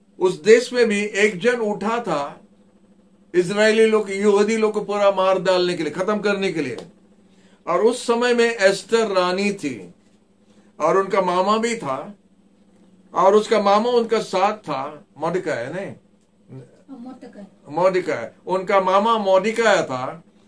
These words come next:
Speaker 1: उनका साथ में support कर रहा था। तो मोर्देखाई आ-, आके उनको बताया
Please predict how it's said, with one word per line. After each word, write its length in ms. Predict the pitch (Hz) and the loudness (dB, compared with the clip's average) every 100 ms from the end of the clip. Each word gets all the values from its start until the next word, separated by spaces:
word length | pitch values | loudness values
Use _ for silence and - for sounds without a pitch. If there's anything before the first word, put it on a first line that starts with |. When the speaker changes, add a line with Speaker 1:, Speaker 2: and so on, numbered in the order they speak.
| _ - | _ -8
Speaker 1:
उनका 320 | 190 202 220 | -6 -2 -4
साथ 320 | 208 208 233 240 | 0 0 0 0
में 80 | 233 | -4
support 440 | - 185 208 233 | -2 -2 2 2
कर 200 | 226 185 | 4 0
रहा 180 | 151 147 | 2 -2
था। 360 | 127 131 139 165 _ _ - | -2 -8 -8 -16 _ _ -6
तो 140 | 190 | -4
मोर्देखाई 540 | 190 202 220 240 240 226 | 2 2 2 2 2 2
आ-, 400 | 202 214 214 214 | 2 0 -2 2
आके 280 | 190 208 226 | 2 2 0
उनको 260 | 220 208 | 0 -2
बताया 720 | 165 160 202 226 156 147 170 | -2 0 2 2 2 0 -6